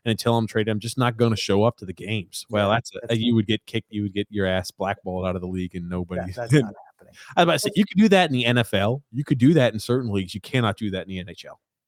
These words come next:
Speaker 2: Think about the younger players we've given up on the last couple of years, right? Think about if we kept Devon Toews,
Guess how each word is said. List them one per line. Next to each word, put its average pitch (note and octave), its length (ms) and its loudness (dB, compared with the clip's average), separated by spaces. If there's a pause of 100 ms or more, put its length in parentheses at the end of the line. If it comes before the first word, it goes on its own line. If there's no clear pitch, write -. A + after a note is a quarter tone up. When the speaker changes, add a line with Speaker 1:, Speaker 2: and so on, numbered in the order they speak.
Speaker 2:
Think G#3+ 200 -6
about F#3 260 -4
the D3+ 80 -8
younger D3 300 -6
players B2+ 440 -4
we've A2 200 -10
given A#2 260 -6
up A2+ 160 -10
on G#2+ 140 -10
the A2 80 -14
last G#2+ 220 -12
couple - 260 -16
of G1+ 80 -16
years, - 320 -20 (320)
right? C3 200 -6
Think G3 180 -8
about E3+ 280 -2
if C3 100 -8
we C#3+ 80 -8
kept B2 220 -8
Devon A#2 340 -6
Toews, A2+ 520 -10